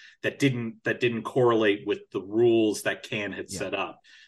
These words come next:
Speaker 1: So, um, hope
Speaker 2: For competition specifically, because they've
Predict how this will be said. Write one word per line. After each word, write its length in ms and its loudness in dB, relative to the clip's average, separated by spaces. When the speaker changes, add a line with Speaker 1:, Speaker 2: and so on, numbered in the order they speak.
Speaker 1:
So, 560 0
um, 460 0
hope 240 2
Speaker 2:
For 80 2
competition 720 0
specifically, 680 -6
because 360 -12
they've 240 -2